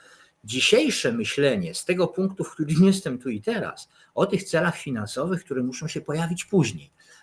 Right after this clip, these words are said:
A te cele finansowe musimy zdefiniować przy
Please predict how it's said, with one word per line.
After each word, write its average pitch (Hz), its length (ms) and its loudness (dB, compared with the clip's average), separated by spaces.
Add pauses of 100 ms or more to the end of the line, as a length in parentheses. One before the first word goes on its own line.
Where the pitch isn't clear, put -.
A 104 80 -8
te 98 140 -10
cele 240 300 2
finansowe 147 680 0
musimy 156 440 0
zdefiniować 131 1300 0
przy 175 440 -2